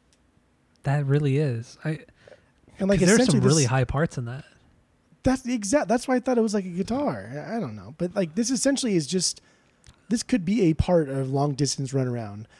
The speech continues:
Speaker 2: This is, like, a bonus two minutes
Speaker 1: Mm-hmm.
Speaker 2: of Long Distance Runaround. It, this song is great. It's
Speaker 1: It
Speaker 2: groovy.
Speaker 1: is.
Speaker 2: It reminds me of a lot of,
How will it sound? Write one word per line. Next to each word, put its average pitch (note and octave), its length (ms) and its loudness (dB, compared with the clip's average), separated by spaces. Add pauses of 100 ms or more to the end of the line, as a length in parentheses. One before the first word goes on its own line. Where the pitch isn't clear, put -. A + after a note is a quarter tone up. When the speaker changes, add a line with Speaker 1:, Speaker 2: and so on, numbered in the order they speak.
(120)
Speaker 2:
This D#3+ 160 -4
is, F3+ 80 0
like, E3 160 2
a D3 40 0
bonus C#3 440 2
two E3+ 220 0
minutes C3+ 420 2
Speaker 1:
Mm-hmm. C3 100 0
Speaker 2:
of C#3+ 160 -2
Long C3+ 240 0
Distance B2 300 -4
Runaround. A2+ 540 -6 (440)
It, D#3 140 -2
this D#3 140 0
song E3 200 2
is C3 140 2
great. B2+ 420 0
It's A2 120 -8
Speaker 1:
It - 40 -20
Speaker 2:
groovy. D3 340 4
Speaker 1:
is. D3+ 140 2
Speaker 2:
It C#3+ 60 2
reminds D#3+ 400 0
me F3+ 80 2
of C#3 100 2
a C#3+ 40 -6
lot E3 200 2
of, E3 160 -2